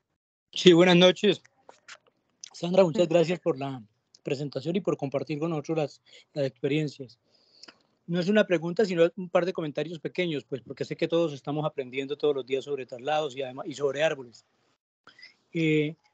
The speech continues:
Speaker 1: un re-, una recomendación es que el, el árbol se debe dejar siempre un poco por encima del suelo en el que estaba originalmente,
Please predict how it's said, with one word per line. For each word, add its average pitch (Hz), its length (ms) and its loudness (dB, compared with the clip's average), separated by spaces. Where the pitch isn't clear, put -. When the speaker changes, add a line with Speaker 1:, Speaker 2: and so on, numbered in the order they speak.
Speaker 1:
un 175 140 -2
re-, 220 120 4
una 208 140 4
recomendación 160 600 -4
es 196 180 -4
que 165 300 -8
el, 156 220 -8
el 165 140 -6
árbol 190 300 -4
se 180 140 0
debe 165 220 2
dejar 165 280 -2
siempre 196 440 -4
un 175 180 -8
poco 175 260 -2
por 156 120 -4
encima 160 280 -10
del 160 100 -8
suelo 151 360 -2
en 156 120 -16
el 135 100 -16
que - 100 -16
estaba 147 180 -4
originalmente, 147 600 -6